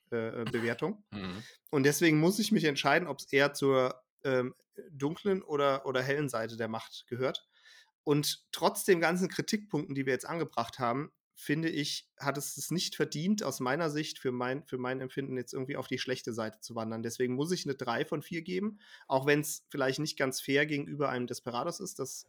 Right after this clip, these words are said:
Speaker 1: eher natürlich höher angesiedelt und eher näher an der vier war und das jetzt eher näher an der zwei ist, aber wir haben nun mal die, nur die vier Stufen. Von
Speaker 2: Mhm.
Speaker 1: daher ist es für mich eine klare, äh, oder schon eindeutig eine drei von vier, weil ich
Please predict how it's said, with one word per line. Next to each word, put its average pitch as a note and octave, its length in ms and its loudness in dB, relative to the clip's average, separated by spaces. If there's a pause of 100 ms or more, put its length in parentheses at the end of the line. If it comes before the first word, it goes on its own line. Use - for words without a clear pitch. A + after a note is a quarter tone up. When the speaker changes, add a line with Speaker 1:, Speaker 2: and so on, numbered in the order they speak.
(160)
Speaker 1:
eher C3 180 4
natürlich C3 460 -2
höher D3+ 320 2
angesiedelt D#3+ 460 -2
und C3+ 100 2
eher B2+ 200 2
näher B2+ 220 2
an B2+ 100 -4
der A#2+ 100 -2
vier E3 260 -4
war F3 200 -2
und C#3 140 -4
das - 220 -8
jetzt C3 160 -10
eher B2+ 160 -8
näher B2 200 0
an A#2 60 -6
der A#2 120 -10
zwei C3+ 220 -6
ist, G3+ 140 -6
aber A#2+ 160 -8
wir A#2 120 -6
haben D3 120 -2
nun F3 100 -2
mal F3+ 180 0 (100)
die, F3 80 -6
nur F#3 100 -2
die F#3 140 -2
vier F#3+ 180 -2
Stufen. G#3 360 -6 (500)
Von A2 100 0 (100)
Speaker 2:
Mhm. - 20 4
Speaker 1:
daher C#3 180 8
ist D3+ 80 4
es E3 100 -2
für F#3 80 4
mich D#3 160 0
eine C#3+ 80 4
klare, D#3+ 540 4
äh, D3 60 -12 (100)
oder C#3+ 220 2
schon - 260 2
eindeutig D3 460 4
eine C#3 80 -2
drei B2 160 4
von B2 140 -2
vier, B2+ 160 0
weil A#2 120 2
ich - 240 -8